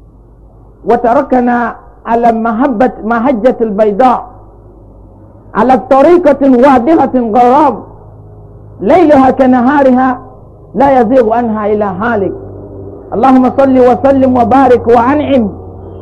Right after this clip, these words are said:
على هذا النبي الرحمة وعلى آله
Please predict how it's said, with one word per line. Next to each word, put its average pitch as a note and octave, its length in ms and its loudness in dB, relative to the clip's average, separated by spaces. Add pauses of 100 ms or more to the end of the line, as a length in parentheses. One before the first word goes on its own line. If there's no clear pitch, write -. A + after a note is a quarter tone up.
على - 180 2
هذا B3+ 540 0
النبي C4 480 2
الرحمة A#3 460 0 (720)
وعلى B3 280 2 (220)
آله B3 240 0